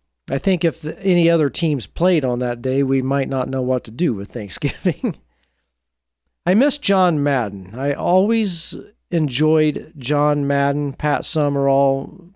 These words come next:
commentating in, in the game with John Madden's turducken, if you remember that. Turducken, which is the, what is the turducken? I think it's a chicken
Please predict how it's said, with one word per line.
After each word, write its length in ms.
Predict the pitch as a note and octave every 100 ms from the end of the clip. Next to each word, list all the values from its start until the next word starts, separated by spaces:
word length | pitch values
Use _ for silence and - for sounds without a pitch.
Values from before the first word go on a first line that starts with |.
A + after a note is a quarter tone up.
| -
commentating 880 | - C#3+ C#3+ C3 - D3 C#3+ D3 C#3+
in, 300 | D3 C#3+ C#3
in 200 | D#3+ D3
the 80 | C#3
game 480 | C3 C#3 C#3 C#3+ C3+ _ _ _ _ _ _ -
with 260 | C#3+ -
John 380 | B2+ C#3+ C#3 C3+
Madden's 380 | C#3 C#3 C3+ -
turducken, 880 | - C3 G#2+ B2+ C3 - D3 D3 C#3+
if 180 | C3+
you 100 | C#3+
remember 480 | B2+ B2+ C3 C#3 C3+
that. 440 | C3+ C3+ C#3 - -
Turducken, 680 | C3 B2+ C3+ C#3 C#3+ C#3
which 240 | C3+ C3 C#3
is 220 | B2 A2
the, 260 | C3 B2
what 280 | C3 D#3 B3
is 260 | F#3 G3 F3
the 100 | E3
turducken? 720 | - D#3 C#3+ D#3 D#3 D#3+ D3+
I 140 | D3+ C#3+
think 260 | G3+ G#3
it's 200 | E3 -
a 60 | A#2
chicken 720 | - - G#3+ G#3 G#3 G3+ F#3+